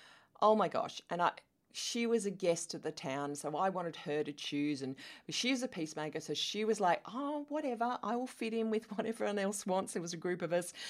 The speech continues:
And, oh my gosh, it was like, "No, please make a decision." So I ended, <laughs> I ended up making a decision, but she was actually, she was actually fine with me making the indecision.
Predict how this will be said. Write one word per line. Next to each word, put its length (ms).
And, 420
oh 100
my 140
gosh, 300
it 80
was 180
like, 340
"No, 360
please 260
make 160
a 60
decision." 420
So 160
I 140
ended, 200
<laughs> 200
I 80
ended 160
up 100
making 260
a 20
decision, 380
but 260
she 160
was 180
actually, 340
she 120
was 120
actually 240
fine 380
with 160
me 120
making 340
the 100
indecision. 480